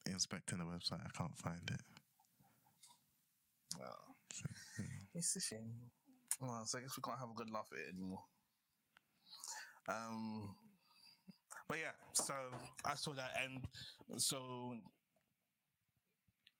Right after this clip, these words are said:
Speaker 2: uh, my wife follows, or Andrea follows Nia Sirisa a bit on, on, like, stuff that she does in, like, her,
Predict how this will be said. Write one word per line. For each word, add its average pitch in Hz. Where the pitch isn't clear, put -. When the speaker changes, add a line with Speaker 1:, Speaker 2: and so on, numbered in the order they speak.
Speaker 2:
uh, 120
my 123
wife 123
follows, 113
or 113
Andrea 110
follows 107
Nia 107
Sirisa 110
a 101
bit 98
on, 101
on, 104
like, 95
stuff -
that 95
she 110
does 98
in, 107
like, 90
her, 107